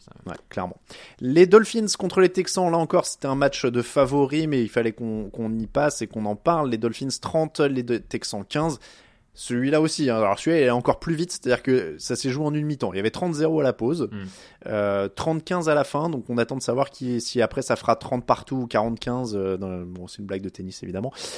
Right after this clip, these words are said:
Speaker 1: Euh, tu as Tagovailoa qui est sorti dans le troisième quart, hein, tellement c'était, euh, tranquille. Donc trente zéro à la mi-temps. Les Texans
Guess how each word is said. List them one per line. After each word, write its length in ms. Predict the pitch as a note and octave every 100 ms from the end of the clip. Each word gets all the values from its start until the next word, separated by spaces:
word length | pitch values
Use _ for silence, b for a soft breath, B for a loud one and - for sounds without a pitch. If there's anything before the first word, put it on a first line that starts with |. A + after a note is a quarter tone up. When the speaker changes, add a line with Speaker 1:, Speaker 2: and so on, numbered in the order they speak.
| B -
Speaker 1:
Euh, 420 | A#2+ A#2+ A#2+ A#2+
tu 160 | -
as 60 | D3
Tagovailoa 480 | D#3+ D#3 D#3 F3 E3+
qui 120 | -
est 20 |
sorti 300 | C3 D#3 -
dans 80 | D3+
le 40 | B2+
troisième 440 | - D3 D3+ D3
quart, 200 | A#2 F#2+
hein, 100 | G2+
tellement 280 | G#2+ G2+ G#2+
c'était, 320 | - G2 G#2+
euh, 80 | G2+
tranquille. 560 | - A2 - E3+ G#3+ - -
Donc 340 | F#3 C#3+ - - _ _
trente 220 | - G3 E3
zéro 240 | F3 E3+
à 40 |
la 80 | D#3
mi-temps. 320 | C#3 A#2 E3+ - B B B - - _ -
Les 180 | A#2+ B2
Texans 540 | F#3+ F#3 - E3+ G3